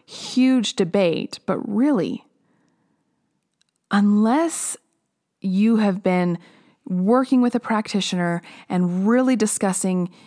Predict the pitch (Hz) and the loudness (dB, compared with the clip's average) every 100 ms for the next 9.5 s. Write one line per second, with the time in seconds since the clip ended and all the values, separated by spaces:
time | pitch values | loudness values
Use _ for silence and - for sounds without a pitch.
0 | _ 190 185 175 170 - _ _ _ _ | _ -2 2 2 0 -4 _ _ _ _
1 | _ _ _ _ - 202 214 311 370 359 | _ _ _ _ -2 2 4 2 0 0
2 | 349 320 240 254 294 208 151 160 160 131 | 0 2 2 2 2 0 -2 -4 -6 -4
3 | 143 165 170 175 - 185 170 - - - | -2 -2 -2 -2 -2 -2 -2 -6 -14 -8
4 | - 247 320 - 240 - 214 208 208 208 | -6 -4 -4 -2 0 2 2 2 2 2
5 | 208 208 196 185 180 214 - - - - | 2 2 0 0 0 0 0 -4 -20 -20
6 | - - 220 202 185 185 214 - 269 214 | -20 -4 0 2 2 2 0 2 2 2
7 | 190 - 185 190 226 233 233 - 190 180 | 0 0 0 2 2 0 -2 -4 -4 -2
8 | - 180 175 202 247 - 185 185 180 - | 0 0 0 2 0 0 0 0 0 0
9 | 175 170 185 180 170 | -2 -2 -2 -2 -2